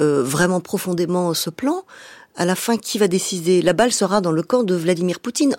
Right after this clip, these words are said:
Or, Vladimir Poutine, qui a eu, a dû être très surpris de recevoir ce, ce, ce cadeau de Noël par Donald Trump, à chaque fois qu'on lui donne quelque chose, il fait monter les enchères.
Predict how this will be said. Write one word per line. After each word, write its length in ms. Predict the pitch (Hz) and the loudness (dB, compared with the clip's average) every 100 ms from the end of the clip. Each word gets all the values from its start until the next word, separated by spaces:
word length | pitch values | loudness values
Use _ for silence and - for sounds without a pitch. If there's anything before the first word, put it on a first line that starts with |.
| - | 2
Or, 460 | 254 247 208 156 - - - - - | 4 4 2 -2 -6 -16 -18 -16 0
Vladimir 380 | 208 202 190 175 | 2 2 -2 -4
Poutine, 320 | 196 320 311 | -2 2 2
qui 180 | - 175 | 2 0
a 60 | |
eu, 200 | 175 165 | 2 2
a 100 | 123 | 0
dû 160 | 156 180 | 0 0
être 260 | 175 165 147 | 0 0 -4
très 280 | - 285 | 0 0
surpris 440 | - 254 - - - 453 - - - - | 0 -2 -8 -4 -2 -2 -4 -18 -18 -14
de 180 | 160 196 | 0 2
recevoir 640 | 190 190 - 190 180 214 - | 4 2 0 0 0 0 0
ce, 340 | - 165 156 | -2 -2 -2
ce, 180 | 156 165 - | -2 -4 -4
ce 140 | - | -4
cadeau 280 | 190 175 180 | -2 0 2
de 80 | 180 | 2
Noël 360 | 180 185 185 | 2 2 0
par 320 | 165 156 151 | -2 -6 -4
Donald 260 | 147 165 160 | -4 -2 -4
Trump, 340 | - 294 381 - | -4 -2 0 -2
à 60 | - | 0
chaque 200 | 220 - | -2 -2
fois 300 | 240 233 - - - - | 2 2 2 -14 -20 -8
qu'on 120 | 196 | -2
lui 160 | 180 175 | -2 2
donne 220 | 190 190 | 2 0
quelque 220 | 170 - | -2 -4
chose, 360 | 175 311 320 233 | -2 -2 -2 -4
il 80 | 196 | -4
fait 120 | - | -2
monter 380 | 208 208 214 285 | 0 0 -2 -2
les 180 | 240 208 | 0 0
enchères. 520 | 214 - 220 190 156 | -2 -2 -2 -2 -4